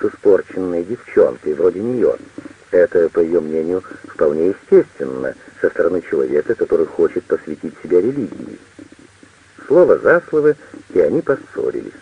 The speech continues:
А так как вскоре Арман уехал сдавать экзамены, то эта ссора превратилась в окончательный разрыв. В Эксе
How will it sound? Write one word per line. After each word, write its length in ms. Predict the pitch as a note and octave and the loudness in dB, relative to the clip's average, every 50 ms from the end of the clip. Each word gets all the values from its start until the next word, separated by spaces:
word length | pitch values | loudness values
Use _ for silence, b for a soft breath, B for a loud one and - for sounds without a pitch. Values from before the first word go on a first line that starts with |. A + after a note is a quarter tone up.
| - - B B B B B B B B B B B B B B B _ _ | -20 -20 B B B B B B B B B B B B B B B _ _
А 180 | - F#2 F#2 - | 2 2 4 4
так 220 | - F#3+ G3+ G3+ - | 4 2 2 4 2
как 140 | F#3+ F3+ - - | 0 -2 -2 -10
вскоре 340 | - - F#3 G3 F3+ E3 D#3 | -6 0 2 4 6 6 4
Арман 300 | C#3+ D3 D#3+ E3 D#3+ C3 | 4 4 2 2 2 2
уехал 440 | G#2+ F#2+ G2 F2+ D#2+ - E2 D2+ C#2+ | 0 2 0 0 0 0 -2 -4 -2
сдавать 340 | C#2 D2 D2+ D2 D2 C#2 - | -2 0 2 2 2 0 -2
экзамены, 640 | D2+ C#2+ C#2+ B1+ D#2 A#2+ D3+ D#3 D#3+ D#3 D#3 D3+ D3 - - _ _ _ _ | -6 -8 -6 -2 0 0 0 0 -2 -4 -6 -6 -10 -14 -20 _ _ _ _
то 120 | - F#3 | 4 4
эта 200 | G3 G3 E3 C#3 - - - - | 4 4 4 0 0 -2 0 2
ссора 240 | D3 F3 F3 E3+ | 4 4 4 4
превратилась 640 | - - A2+ G2 E2 D#2 - - C#3+ E3 E3 D#3+ D#3 - - B B B B B B | 0 0 -2 0 0 0 0 0 0 0 0 0 -2 -4 -14 B B B B B B
в 120 | - F2 A2 | 0 2 2
окончательный 880 | - - C3+ G#2+ F2+ - - - G#2 A#2+ C#3 C3+ - C#3 C#3 C3+ C3+ C3 | 4 4 2 2 0 -2 0 2 4 4 4 2 0 -4 -6 -4 -4 0
разрыв. 500 | B2 A2+ F2+ C2 C2+ - C2+ A#1 G#1+ - - - - - - b b b b b b b b b b b b - | 0 0 0 0 -6 -8 -8 -8 -10 -12 -18 -20 -20 -20 -20 b b b b b b b b b b b b 2
В 340 | F#2+ F#2+ F#2+ A#2 A#2 A#2+ | 2 4 6 6 6 6
Эксе 440 | A#2+ - - - - - A#2+ A#2 A#2 | 4 0 -6 -8 -2 0 0 0 0